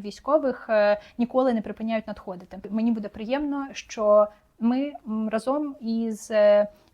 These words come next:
тією спільнотою, яку я тут стараюся вибудовувати, можемо, маємо змогу допомагати херсонцям у цій нелегкій справі. Дякую. Я ще маю змогу побути трошечки із Воннегутом,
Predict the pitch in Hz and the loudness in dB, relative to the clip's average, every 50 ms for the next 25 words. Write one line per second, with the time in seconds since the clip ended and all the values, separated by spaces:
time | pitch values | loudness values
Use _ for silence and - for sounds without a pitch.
0 | - 233 208 - - - 240 233 233 240 233 220 220 220 208 - - 233 226 226 | -12 -12 -12 -12 -10 -6 -4 -2 0 0 0 0 -2 -4 -6 -6 -4 -2 0 0
1 | 226 220 220 - 214 208 214 233 - 220 208 208 - 220 202 - - - 226 220 | 0 0 -2 -4 -8 -6 -8 -8 -6 -6 -8 -6 -8 -10 -12 -10 -4 0 0 2
2 | 214 208 - - 208 214 208 220 214 240 294 320 311 269 240 - 226 220 226 233 | 2 0 -2 -6 -8 -8 -8 -6 -4 -2 0 0 0 -2 -4 -6 -4 -2 -2 0
3 | 233 220 208 208 202 202 202 208 208 - - _ - 240 233 226 220 208 - 226 | 0 -2 -2 -4 -6 -4 -6 -6 -8 -10 -16 _ -6 -4 -2 -2 -2 -2 -2 -2
4 | 226 220 208 214 196 190 - 214 208 208 196 226 233 247 240 - 208 196 196 196 | -2 -2 -4 -6 -8 -8 -8 -8 -8 -8 -6 -8 -8 -8 -8 -8 -6 -2 -2 -2
5 | 185 190 185 - - - - 269 277 - - 202 190 190 - - 220 220 208 202 | -2 -4 -6 -18 -16 -10 -10 -10 -8 -8 -8 -10 -10 -10 -8 -8 -8 -6 -6 -8
6 | 196 202 _ 208 - - - 202 190 202 196 - - - _ _ - 247 254 - | -10 -12 _ -20 -20 -14 -12 -12 -10 -12 -14 -18 -20 -20 _ _ -14 -14 -10 -6
7 | 226 226 226 226 214 - _ _ - - - - - - - - - - - 285 | -6 -4 -4 -4 -6 -8 _ _ -20 -20 -20 -20 -20 -20 -20 -20 -20 -14 -8 -6
8 | 269 233 220 220 220 226 233 - - - - 220 214 214 208 202 214 208 208 208 | -4 -2 0 0 0 0 -2 -6 -14 -12 -8 -6 -4 -4 -4 -4 -4 -4 -6 -6
9 | 214 226 220 214 208 - 196 202 208 208 202 202 - 196 196 196 - - - - | -6 -6 -6 -6 -10 -10 -10 -10 -8 -8 -10 -10 -8 -8 -8 -8 -10 -14 -20 -20
10 | - _ - 190 185 - - 208 202 196 190 196 202 226 294 339 320 269 247 247 | -20 _ -12 -12 -12 -12 -12 -10 -10 -10 -8 -8 -6 -6 -6 -6 -6 -8 -8 -8
11 | 247 - 226 226 226 220 | -6 -4 -4 -4 -4 -6